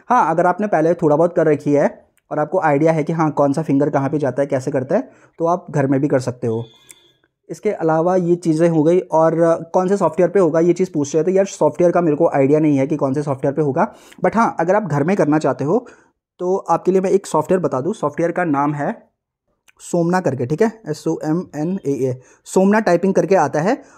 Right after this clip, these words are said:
और जो ये सोमना टाइपिंग है, ये बिल्कुल फ्री है। बाकी टाइपिंग वगैरह में ना बहुत दिक्कतें हैं, उसमें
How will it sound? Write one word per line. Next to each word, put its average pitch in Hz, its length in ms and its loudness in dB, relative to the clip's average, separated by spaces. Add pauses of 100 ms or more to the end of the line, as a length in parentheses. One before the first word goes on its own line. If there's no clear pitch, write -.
(120)
और 190 120 0
जो 208 100 -2
ये 269 80 2
सोमना 180 360 0
टाइपिंग 160 360 -2
है, 220 100 0
ये 233 120 0
बिल्कुल 175 300 -2
फ्री 196 300 0
है। 139 180 -2
बाकी 151 280 0
टाइपिंग 175 340 -2
वगैरह 147 260 0
में 170 80 -2
ना 247 80 0
बहुत 160 280 -4
दिक्कतें 156 360 -2
हैं, 151 140 -2
उसमें 156 340 -4